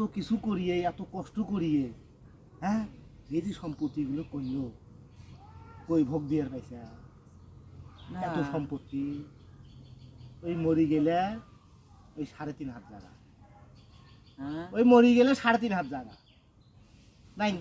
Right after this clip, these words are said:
Speaker 1: গন্ডগোল বাজি গেছি দুই ভাই। সেগুলো ওগুলো দেখতে মেলা সময় চলে গেল। সকালবেলা গেছিল আর কেবল আমি। তাহলে জমি জমির জায়গাত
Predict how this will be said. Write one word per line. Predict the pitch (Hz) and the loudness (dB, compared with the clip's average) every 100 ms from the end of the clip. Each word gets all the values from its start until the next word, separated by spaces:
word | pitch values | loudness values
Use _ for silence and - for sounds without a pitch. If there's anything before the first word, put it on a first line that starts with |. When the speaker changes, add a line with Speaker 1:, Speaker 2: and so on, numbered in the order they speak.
| - - | -10 -6
Speaker 1:
গন্ডগোল | 175 202 196 190 | 0 2 2 4
বাজি | 175 175 | 4 4
গেছি | 220 156 151 | 0 0 0
দুই | 147 135 | 2 2
ভাই। | 131 117 107 - - - - - - - - - - - | 0 -8 -12 -20 -20 -20 -20 -20 -20 -20 -20 -20 -20 -18
সেগুলো | - 214 233 269 | 0 2 6 6
ওগুলো | 220 240 | 6 6
দেখতে | 185 202 151 - 220 220 202 151 131 117 - - 156 | 6 2 -2 0 4 6 6 2 -2 -8 -18 -14 -6
মেলা | 175 190 190 190 - | -2 0 2 2 -2
সময় | 165 160 143 | -6 -4 -4
চলে | 151 127 120 | -4 -4 -6
গেল। | 117 113 - | -8 -14 -8
সকালবেলা | 202 220 208 196 180 | -2 0 2 2 2
গেছিল | 156 - 160 | 0 -2 -8
আর | 160 | -6
কেবল | 160 143 | -6 -6
আমি। | 131 131 139 - - - - - - - - - - - - | -6 -10 -12 -18 -20 -20 -20 -20 -20 -20 -20 -20 -20 -20 -16
তাহলে | 160 151 139 - - - - - - - - - - - 131 | -12 -12 -14 -20 -20 -20 -20 -20 -20 -20 -20 -20 -20 -16 2
জমি | 202 214 220 | 6 8 8
জমির | 208 202 202 | 6 6 6
জায়গাত | 190 190 208 | 4 4 2